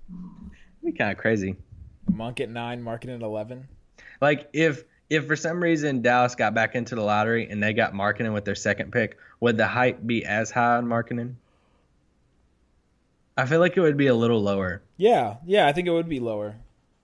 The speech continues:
Speaker 1: Because all the hype would, it, it would still be some, for sure, but it'd just be a little different.
Speaker 2: Or would the,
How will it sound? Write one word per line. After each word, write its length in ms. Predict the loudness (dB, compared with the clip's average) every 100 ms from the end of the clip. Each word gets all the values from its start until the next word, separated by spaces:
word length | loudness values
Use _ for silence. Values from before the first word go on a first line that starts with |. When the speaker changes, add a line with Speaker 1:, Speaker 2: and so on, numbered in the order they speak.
| _
Speaker 1:
Because 280 | -4 0 2
all 160 | 4 4
the 100 | 4
hype 300 | 4 2 0
would, 180 | -6 -6 -10 -2
it, 240 | -2 0
it 120 | 0 2
would 160 | 2
still 220 | 0 0
be 140 | 0 -2
some, 500 | 2 2 4 0 -6 _
for 140 | -4
sure, 440 | -4 -2 0 -2 -6 -12
but 420 | -2 -2 -2 -8 _ -20
it'd 200 | -8 -8
just 200 | -6 -8
be 80 | -6
a 60 | -4
little 200 | -4 -6
different. 320 | -8 -10 -16 _ _ _ _ _ _ -16 -14 -18 -20 _ 4
Speaker 2:
Or 240 | 8 10
would 180 | 8 6
the, 160 | 4